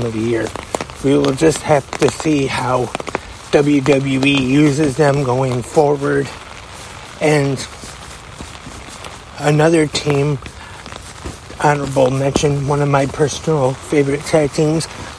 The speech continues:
the Motor City Machine Guns, have done very well. They had that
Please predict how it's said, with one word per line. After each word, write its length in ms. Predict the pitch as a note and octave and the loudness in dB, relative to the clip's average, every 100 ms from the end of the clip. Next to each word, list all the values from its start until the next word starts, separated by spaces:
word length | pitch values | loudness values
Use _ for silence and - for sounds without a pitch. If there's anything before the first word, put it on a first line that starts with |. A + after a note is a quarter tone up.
| - | 0
the 80 | D3 | 2
Motor 400 | C#3+ D3 D#3 C#3+ | 4 4 6 2
City 340 | - E3 D3+ | 2 2 2
Machine 480 | D3 C#3+ - E3 D#3 | 2 0 0 -2 0
Guns, 340 | D3+ D#3 E3+ D3 - - - - - - - - - - - - - - - - - - - - - | 2 2 0 -2 -8 -14 -14 -10 -10 -8 -10 -10 -14 -10 -8 -8 -10 -10 -14 -12 -8 -8 -8 -10 0
have 240 | E3+ D3+ | 2 2
done 240 | C#3 D3 C#3+ | 2 0 2
very 320 | D3+ D3+ D3 | 2 4 4
well. 340 | C#3+ C#3+ D3 C3 - - | 2 2 2 0 -4 2
They 160 | C#3+ | 2
had 200 | B2+ D3+ | 4 2
that 380 | C3+ C#3+ - | 4 2 0